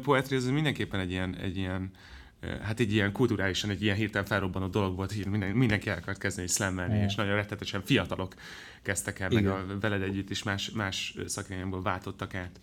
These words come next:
Speaker 1: Ö, megmaradt ez az energia? Mind a
Speaker 2: Más,
Speaker 1: mai napig?
Speaker 2: átalakult ez.
Speaker 1: Miben?
Speaker 2: Ö, <clears throat> hát, mint minden, ami, ami, ö, új és az undergroundból jön, aztán a, a popularitással valami eltűnik, valami marázs-,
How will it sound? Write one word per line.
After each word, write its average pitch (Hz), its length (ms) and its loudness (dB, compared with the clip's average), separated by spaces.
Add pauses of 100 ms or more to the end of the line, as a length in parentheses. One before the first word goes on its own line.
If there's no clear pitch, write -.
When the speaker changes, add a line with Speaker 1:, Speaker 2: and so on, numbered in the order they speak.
(380)
Speaker 1:
Ö, 104 280 0
megmaradt 123 400 4
ez 131 60 -2
az 131 120 -2
energia? 151 460 0 (720)
Mind 117 140 -2
a - 20 2
Speaker 2:
Más, 101 360 12
Speaker 1:
mai 123 80 12
napig? 98 160 10
Speaker 2:
átalakult 98 460 2
ez. 98 140 2 (360)
Speaker 1:
Miben? 87 400 -2
Speaker 2:
Ö, 147 340 6 (360)
<clears throat> - 120 12 (840)
hát, 208 220 12
mint 208 200 12
minden, 139 300 12
ami, 135 260 12
ami, 131 460 6
ö, 123 260 6 (480)
új 143 340 10
és 110 220 6
az 113 100 2
undergroundból 110 960 8
jön, 139 500 6 (100)
aztán 107 400 0
a, 104 260 2
a 98 40 2
popularitással 101 1080 2
valami 98 400 8
eltűnik, 87 560 0
valami 92 300 4
marázs-, 90 640 2